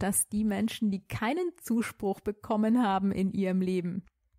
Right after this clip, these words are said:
aus ihrem Leben irgendwann etwas ganz Besonderes machen.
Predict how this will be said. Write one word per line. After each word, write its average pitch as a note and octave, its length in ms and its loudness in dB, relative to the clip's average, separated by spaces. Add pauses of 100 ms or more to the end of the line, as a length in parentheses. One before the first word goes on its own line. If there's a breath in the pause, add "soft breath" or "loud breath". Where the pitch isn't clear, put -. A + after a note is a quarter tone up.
(260)
aus - 320 -2
ihrem A#3 280 0
Leben G#3+ 300 0
irgendwann F#3+ 460 -2
etwas F#3 340 -4
ganz - 280 -4
Besonderes G3+ 640 -2
machen. E3+ 360 -8